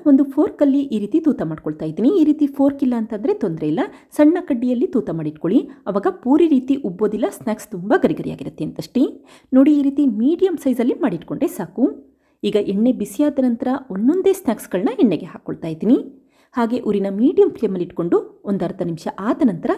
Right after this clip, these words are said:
ನಿಧಾನಕ್ಕೆ ಇನ್ನೊಂದು ಸೈಡ್ ಟರ್ನ್ ಮಾಡಿಟ್ಕೊಳ್ಳಿ. ಈಗ ನಿಧಾನಕ್ಕೆ ಫ್ರೈ ಮಾಡ್ಕೊಳ್ತಾ ಇದ್ದೀನಿ. ಯಾವಾಗ ಸ್ನ್ಯಾಕ್ಸ್ ಒಂದೊಳ್ಳೆ ಬಣ್ಣ ಬಂದಿರುತ್ತೆ ಮತ್ತು ಗರಿ ಗರಿಯಾಗಿರುತ್ತೆ, ಆವಾಗ ತಕ್ಷಣನೇ ಹೊರಗಡೆ ಎತ್ತಿಟ್ಕೊಳ್ಳಿ. ನೋಡಿ, ಈಗ ಸ್ನ್ಯಾಕ್ಸ್ ರೆಡಿಯಾಗಿದೆ,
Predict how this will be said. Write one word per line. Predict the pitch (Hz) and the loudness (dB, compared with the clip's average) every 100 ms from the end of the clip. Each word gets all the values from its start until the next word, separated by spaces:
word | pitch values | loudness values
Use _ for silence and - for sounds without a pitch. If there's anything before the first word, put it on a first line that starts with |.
| - | 0
ನಿಧಾನಕ್ಕೆ | 285 269 415 359 240 - | 2 2 0 0 -2 -4
ಇನ್ನೊಂದು | - 190 170 156 | -6 -4 -4 2
ಸೈಡ್ | 349 415 | 2 0
ಟರ್ನ್ | 165 | -6
ಮಾಡಿಟ್ಕೊಳ್ಳಿ. | 156 151 - 185 320 - - _ _ _ _ _ 185 | -8 -10 -4 2 2 2 -18 _ _ _ _ _ -6
ಈಗ | 170 165 392 - | -4 -2 -4 0
ನಿಧಾನಕ್ಕೆ | 233 247 403 349 294 359 | 0 2 0 0 0 -2
ಫ್ರೈ | 359 190 | 0 -2
ಮಾಡ್ಕೊಳ್ತಾ | 170 - 156 175 | -2 -8 -8 -8
ಇದ್ದೀನಿ. | 160 208 285 - - _ | -4 0 0 -2 -20 _
ಯಾವಾಗ | 220 240 269 269 262 | -2 -2 -2 -2 -2
ಸ್ನ್ಯಾಕ್ಸ್ | 254 - 233 226 - | -6 -4 -6 -6 -8
ಒಂದೊಳ್ಳೆ | 208 185 180 247 | -6 -4 -2 -2
ಬಣ್ಣ | 226 202 | -2 -4
ಬಂದಿರುತ್ತೆ | 202 180 202 202 403 - - | -6 -6 -8 -2 -2 -2 -2
ಮತ್ತು | 240 269 190 | 0 0 0
ಗರಿ | 202 254 | 2 2
ಗರಿಯಾಗಿರುತ್ತೆ, | 349 220 160 160 - 403 - - | 4 0 -2 -10 -2 -2 -2 -12
ಆವಾಗ | 185 170 - | -12 -4 -4
ತಕ್ಷಣನೇ | - - 381 320 302 | -2 -2 0 2 2
ಹೊರಗಡೆ | 302 233 139 | 2 -2 -6
ಎತ್ತಿಟ್ಕೊಳ್ಳಿ. | 147 - - 202 320 - - _ _ _ - | -8 -10 -2 2 2 -2 -20 _ _ _ -6
ನೋಡಿ, | 185 156 | -4 -4
ಈಗ | 151 415 | -4 -4
ಸ್ನ್ಯಾಕ್ಸ್ | - 214 202 - | -2 -6 -6 -6
ರೆಡಿಯಾಗಿದೆ, | 165 214 339 - 277 427 - - | -2 2 2 2 -2 -4 -14 -16